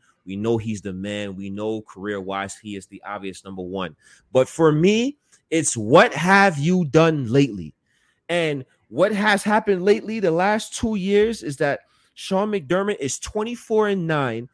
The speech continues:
and two A F C East titles the last two years, while Bill Belichick is seventeen and sixteen his last two years.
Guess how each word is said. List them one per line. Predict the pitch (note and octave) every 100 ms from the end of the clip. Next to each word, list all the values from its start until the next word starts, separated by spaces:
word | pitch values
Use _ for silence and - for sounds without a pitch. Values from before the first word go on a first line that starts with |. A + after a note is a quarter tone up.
| _ -
and | A#2+
two | - - A#3+ -
A | F#3+
F | F#3
C | E3 F#3+ F#3
East | E3 E3+ -
titles | - D#3 C3+ C3
the | B2
last | B2+ B2 A#2+ -
two | B2+
years, | A#2+ A#2 A2 A2 - _
while | - B2+ A#2+
Bill | C3+ F3+
Belichick | D#3 E3 E3 D3+ D#3 D3+
is | A#2
seventeen | - - F3 F#3+ F3+ - F#3 E3+
and | D3
sixteen | - D3+ - - D3 A#2+ A2 - _ -
his | C3+ B2+ A#2
last | A#2 A2+ -
two | - A2+
years. | G2+ D2+ -